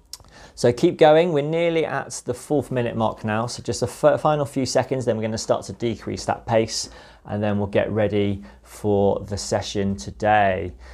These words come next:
Okay, so let's just look at what we're doing. So let's just try and hold a steady pace on these repetitions. Please don't be tempted to go off too fast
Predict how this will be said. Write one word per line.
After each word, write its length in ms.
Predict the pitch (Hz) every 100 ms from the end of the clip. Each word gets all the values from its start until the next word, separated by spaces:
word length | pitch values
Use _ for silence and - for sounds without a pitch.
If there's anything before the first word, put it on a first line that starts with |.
| - - - -
Okay, 600 | 101 98 - 120 98 98
so 320 | - - 131
let's 200 | 120 127
just 160 | - 127
look 200 | 135 135
at 100 | 107
what 180 | 123 117
we're 120 | 113
doing. 400 | 127 113 104 104
So 280 | - 107 110
let's 220 | 139 123
just 160 | 165 -
try 240 | - 170
and 100 | 160
hold 360 | 147 151 120 -
a 60 | -
steady 640 | - - 131 127 131 123 -
pace 340 | - 113 107 110
on 80 |
these 180 | 110 107
repetitions. 680 | 113 - - 123 98 95 98
Please 400 | - 139 143 143
don't 180 | 147 127
be 80 | 127
tempted 380 | 127 120 131
to 100 | -
go 140 | 120 117
off 100 | 113
too 240 | - 139
fast 460 | - 131 123 -